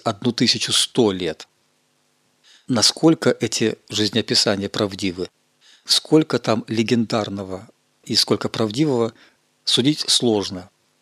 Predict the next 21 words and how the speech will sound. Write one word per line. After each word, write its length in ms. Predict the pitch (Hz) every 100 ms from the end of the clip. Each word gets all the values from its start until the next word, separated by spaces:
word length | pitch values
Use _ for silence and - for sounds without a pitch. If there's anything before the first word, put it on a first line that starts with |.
| _ _
потому 260 | - - 120
что 300 | - 120 - -
практически 500 | 117 - - - 143
не 240 | 131 120 120
с 100 | -
чем 280 | - 123
сравнивать. 720 | 113 - 113 90 90 87 - - _ _ _ _ _ _ _ _ _ _ _ -
И 120 | 123
Пифагор 440 | 117 123 143 180
так 200 | - 127
и 40 | 123
остаётся 540 | 120 - 156 - - - -
личностью 460 | 147 - 131 -
легендарной, 840 | 123 123 131 123 113 110 87 82 - _ _ _ _ _ _ _ _ _ _
о 160 | - 107
котором 520 | - 117 143 135 123 -
рассказывали 420 | - - 123 117
гораздо 320 | 113 127 110 117
больше 580 | 104 135 120 - 117 107 _
вымышленного, 840 | 107 143 160 110 - 113 104 95
фантастического, 1080 | - 113 - 117 - 151 147 - - 92 92